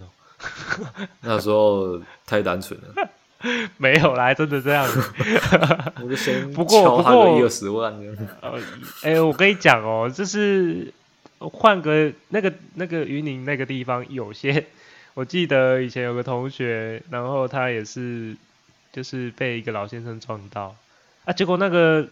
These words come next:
Speaker 1: 老先生直接跟他框说，哦，好几万块，说他怎样的，其-，其实是人家，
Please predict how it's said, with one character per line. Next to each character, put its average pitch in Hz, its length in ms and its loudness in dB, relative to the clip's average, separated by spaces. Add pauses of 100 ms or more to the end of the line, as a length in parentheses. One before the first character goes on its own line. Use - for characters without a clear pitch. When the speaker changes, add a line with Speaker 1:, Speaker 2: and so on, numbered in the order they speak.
Speaker 1:
老 135 180 0
先 175 220 -4
生 175 240 -2
直 - 180 -10
接 160 160 -4
跟 156 100 -2
他 160 320 0 (260)
框 151 520 -8
说， 147 340 -6
哦， 131 200 -2
好 131 160 0
几 131 120 -8
万 143 220 -2
块， 139 180 -2
说 135 240 -6
他 135 160 -8
怎 123 140 -10
样 117 140 -8
的， 110 200 -14
其-， 160 160 -8
其 165 220 -4
实 156 100 -4
是 147 140 -6
人 139 140 0
家， 139 180 0